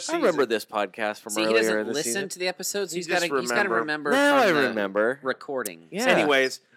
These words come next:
Speaker 2: I, I am now nervous. I don't want to, uh, if the changes have already been made, I'm showing Rodriguez for me as a seven seven. I've owned him from the beginning. So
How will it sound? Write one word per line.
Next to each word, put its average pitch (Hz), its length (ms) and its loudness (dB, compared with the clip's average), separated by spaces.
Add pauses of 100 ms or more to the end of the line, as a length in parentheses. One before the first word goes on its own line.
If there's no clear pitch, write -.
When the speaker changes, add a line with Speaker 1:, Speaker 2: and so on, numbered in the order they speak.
(160)
Speaker 2:
I, 202 340 4
I 180 120 4
am 185 120 0
now 202 140 4
nervous. 170 540 0
I 160 80 2
don't 175 240 -2
want 180 300 -4
to, 156 400 -4 (380)
uh, 135 280 0
if 160 160 -6
the 156 100 -14
changes 190 460 -6
have 156 100 -8
already 147 160 -2
been 127 220 -6
made, 123 400 -2
I'm 170 240 -2
showing 147 640 -4 (300)
Rodriguez 131 580 -4
for 131 160 -12
me 123 140 -8
as 113 120 -12
a 107 60 -20
seven 110 340 -8
seven. 110 320 -8
I've 107 140 -12
owned 113 160 -12
him 104 80 -18
from 107 160 -20
the 101 60 -20
beginning. 98 400 -20
So 107 260 -12